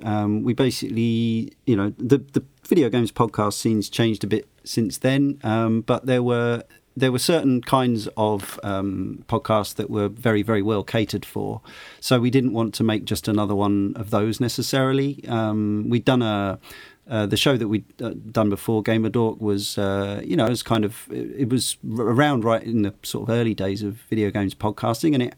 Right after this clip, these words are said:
it had a, a very, um, loyal and passionate following. Uh, it was a very sort of, you know, it was a light-hearted show, and we did what we'd been playing and news and all that fun stuff. But, um, I just decided I wanted to make something slightly different. Uh,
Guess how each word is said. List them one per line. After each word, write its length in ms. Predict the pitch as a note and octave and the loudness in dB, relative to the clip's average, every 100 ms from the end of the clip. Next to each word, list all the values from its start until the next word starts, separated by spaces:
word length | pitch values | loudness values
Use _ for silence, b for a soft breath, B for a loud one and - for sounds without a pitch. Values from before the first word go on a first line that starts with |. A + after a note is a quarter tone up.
| - | -4
it 180 | A#2 F#2 | -4 -2
had 200 | A2 G#2 | -2 0
a, 240 | G2+ G2 | -2 -4
a 60 | A#2 | -2
very, 460 | A#2 A2+ A2 G#2 - | 0 2 0 -2 -4
um, 380 | G2+ G2+ G2+ G#2 | -4 -2 0 -2
loyal 340 | A#2 A2+ A#2+ A2+ | 0 2 2 0
and 140 | F#2+ | -2
passionate 400 | - - G#2+ F#2 | -6 -6 -6 -4
following. 460 | B2+ C3+ C3+ B2+ B2 B B B B - | 0 2 2 0 -4 B B B B -4
Uh, 140 | G#2+ | -2
it 40 | G#2+ | 0
was 100 | G#2+ | 0
a 20 | |
very 160 | A2 G2+ | 2 2
sort 260 | B2 A2 | -2 -6
of, 200 | G#2 - | -8 -8
you 140 | - B2 | 0 2
know, 120 | A2 | 2
it 40 | |
was 100 | A#2 | 0
a 60 | G2 | 2
light-hearted 500 | A2 F#2+ G#2 F#2+ G2+ | 2 2 -2 -2 -2
show, 200 | D#3 D3+ | 2 2
and 100 | A#2+ | 2
we 60 | G#2 | 0
did 200 | G2 - - | 0 -2 -6
what 140 | A2+ | -4
we'd 120 | G#2 | -4
been 140 | G2 - | -4 -6
playing 280 | - A2+ G#2+ | -2 0 0
and 100 | G#2+ | 0
news 200 | A2+ A2 | 0 0
and 80 | |
all 80 | A2 | 0
that 180 | G#2+ G#2 | 0 -2
fun 200 | G#2+ G#2+ | -2 -2
stuff. 400 | - B2 A#2+ - B B B - | 0 -2 -2 -8 B B B -2
But, 160 | A#2+ A#2+ | 0 2
um, 540 | B2+ A#2+ B2 B2 - - - - | 2 4 2 0 -2 -8 -18 -4
I 60 | C3 | -2
just 220 | B2 - | -2 -4
decided 460 | B2 C3 B2 A#2 | -2 0 0 -2
I 40 | B2+ | 0
wanted 240 | B2 A#2 | 2 0
to 100 | - | 0
make 180 | A2+ - | -2 -2
something 260 | B2 A2+ G#2+ | -4 -2 -2
slightly 280 | A#2+ G#2+ | -4 -2
different. 460 | G#2 A#2+ - G2+ - _ | -2 -4 -4 -8 -8 _
Uh, 480 | A2+ G#2+ G#2+ G#2+ | -4 -4 -2 -4